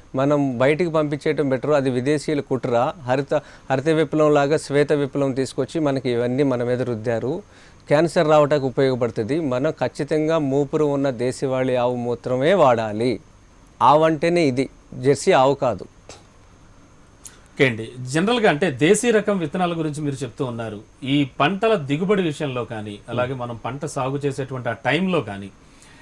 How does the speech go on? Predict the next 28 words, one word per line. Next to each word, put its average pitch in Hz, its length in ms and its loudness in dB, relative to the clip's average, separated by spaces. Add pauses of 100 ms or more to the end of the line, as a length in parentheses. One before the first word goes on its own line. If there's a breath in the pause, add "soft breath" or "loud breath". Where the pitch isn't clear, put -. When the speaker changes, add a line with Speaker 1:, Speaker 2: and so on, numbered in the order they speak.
(180 soft breath)
Speaker 2:
ఈ 202 120 2
విత్తన 151 340 0
ఎంపిక 190 340 -2
ఎంతవరకు 185 560 0
కరెక్ట్ 151 300 -4
అంటారు? 139 500 -6
ఎంతవరకు, 175 680 -2 (200)
ఆ, 123 40 0
రైతులు 143 560 -2
పాటిస్తున్నారు 123 520 -4
ఈ - 20 -10
విధానాన్ని? 95 420 -12 (440 soft breath)
Speaker 1:
విత్తన 180 400 -2 (400)
ఎంపిక 151 280 -2
అంటే 165 220 -2
ఈ - 20 0
విత్తనం 180 440 -2
అనేది 165 300 -2
మనుగడండి, 131 640 2
మానవ 135 400 0
మనుగడకి 120 540 0
ఇది 104 160 -4
మూలం, 120 460 -2
భగవంతుడి 139 520 0
సృష్టి - 360 -8
దేశీ 123 340 -2
విత్తనం 113 320 -6
అనేది. 95 360 -10